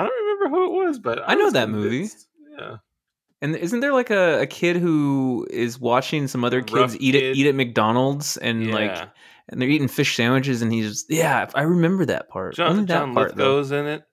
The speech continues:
Speaker 2: Oh, yeah.
Speaker 1: Um, David Huddleston is Santa.
Speaker 2: Okay.
Speaker 1: Uh, you know him. He's the, he's the, he's the Big Lebowski. <laughs>
Speaker 2: Oh.
Speaker 1: He plays Santa.
Speaker 2: I really did like Ed Asner,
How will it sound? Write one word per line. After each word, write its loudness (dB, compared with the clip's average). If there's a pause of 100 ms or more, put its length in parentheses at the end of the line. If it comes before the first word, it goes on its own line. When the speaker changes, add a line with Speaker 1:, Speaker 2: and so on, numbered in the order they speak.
(360)
Speaker 2:
Oh, -6
yeah. -2
Speaker 1:
Um, -20 (1500)
David 2
Huddleston -4
is -12
Santa. -16 (800)
Speaker 2:
Okay. -10 (960)
Speaker 1:
Uh, -10
you -8
know -2
him. -6
He's -8
the, 0 (160)
he's -4
the, 0
he's -4
the 0
Big 2
Lebowski. 0
<laughs> -2 (760)
Speaker 2:
Oh. 2
Speaker 1:
He 2
plays 2
Santa. -6 (960)
Speaker 2:
I 2
really 2
did 4
like 2
Ed 2
Asner, 0